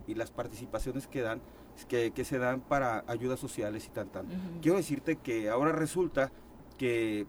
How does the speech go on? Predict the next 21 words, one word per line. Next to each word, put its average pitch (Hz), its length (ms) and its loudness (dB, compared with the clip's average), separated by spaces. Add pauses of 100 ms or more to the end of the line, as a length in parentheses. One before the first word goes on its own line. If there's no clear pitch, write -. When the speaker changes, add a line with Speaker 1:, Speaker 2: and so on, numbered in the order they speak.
Speaker 1:
soy 151 220 2
el 151 80 4
diputado 135 560 8
que 127 100 -4
decía, 120 320 -2
"Oye, 123 160 0
dame 120 180 -2
un 120 80 -4
cheque, 123 460 -2 (260)
este, 113 360 -2
por 120 200 0
tanto 135 540 2
y 113 240 0
yo 120 120 0
te 123 100 -4
lo 117 100 -4
compruebo 127 300 0
como 120 160 -4
quieras". 131 240 0
No, 185 320 0
Speaker 2:
Ujú. 151 80 -6